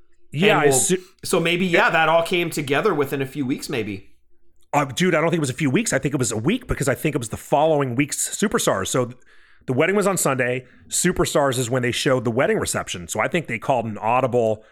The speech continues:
Speaker 2: Got it.
Speaker 1: that night or the next morning and were like, "Hey, you guys get your ass to Stamford to the studio, and
Speaker 2: Yeah.
Speaker 1: we gotta shoot this wedding scene." So,
Speaker 2: Yeah.
Speaker 1: like, that was some quick, you know, do this, and they,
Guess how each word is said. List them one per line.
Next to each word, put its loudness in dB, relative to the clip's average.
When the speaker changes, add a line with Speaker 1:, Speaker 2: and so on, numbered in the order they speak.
Speaker 2:
Got 0
it. -4
Speaker 1:
that 0
night 0
or 2
the -2
next -2
morning 2
and -4
were -2
like, -2
"Hey, -2
you -4
guys 0
get -6
your 0
ass -2
to -6
Stamford -2
to -2
the -8
studio, -2
and -6
Speaker 2:
Yeah. 0
Speaker 1:
we -2
gotta -2
shoot -4
this -4
wedding 0
scene." -8
So, -4
Speaker 2:
Yeah. 4
Speaker 1:
like, -2
that -2
was -4
some -8
quick, -4
you -4
know, 0
do 0
this, 0
and -4
they, -4